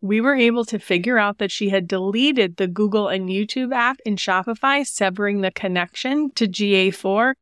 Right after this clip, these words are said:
in a four-comment conversation. Another member, who I talked about in last week's episode, she's the one that had never done Q four in her business before.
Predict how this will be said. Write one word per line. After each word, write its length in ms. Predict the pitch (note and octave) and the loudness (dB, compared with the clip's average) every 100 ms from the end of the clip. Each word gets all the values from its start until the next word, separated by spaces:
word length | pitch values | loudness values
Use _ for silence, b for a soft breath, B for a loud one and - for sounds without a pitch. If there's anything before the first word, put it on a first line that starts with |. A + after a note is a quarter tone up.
| - | 0
in 160 | A#3 A3 | 2 2
a 140 | G#3+ | 0
four-comment 1300 | - - G#3+ A3 B3 - _ - G3+ G3+ G3 G3 - _ _ | 0 2 2 4 0 -2 _ 0 2 4 2 -2 -8 _ _
conversation. 840 | - F3+ E3+ - D#3+ - - G#3+ - _ _ _ _ _ _ _ _ | -2 -2 -2 -4 -4 -6 -8 -12 -14 _ _ _ _ _ _ _ _
Another 420 | A3 A3 B3+ F4+ D4+ | -2 2 4 4 4
member, 520 | F#3 F3 F#3+ A#3+ D4+ | 2 2 2 2 2
who 160 | G#3+ | 2
I 120 | G#3 G3 | 4 2
talked 320 | - A#3 - | 0 -4 -2
about 260 | A3+ G#3 | 0 0
in 120 | F#3 F3 | -2 0
last 340 | E3+ F#3 - | 2 0 -2
week's 240 | F#3+ F3+ | -4 -2
episode, 560 | - F3+ G#3+ - A3+ A3 | -4 -4 -4 0 0 0
she's 220 | - G#3 | -2 -4
the 140 | - G3+ | -2 -2
one 180 | G3 | 0
that 160 | G3 F#3 | 0 0
had 160 | F3+ E3+ | -2 0
never 320 | F3+ F3 F#3+ | 0 0 0
done 240 | F#3 F3+ | 0 0
Q 220 | - F3+ | -4 -8
four 280 | F3 F#3+ F3+ | -6 -2 -2
in 140 | E3 E3+ | 0 -2
her 140 | F3 | -4
business 400 | E3 F3 G3+ - | -4 -4 -6 -6
before. 460 | G#3+ - A#3+ B3 | -10 -4 0 0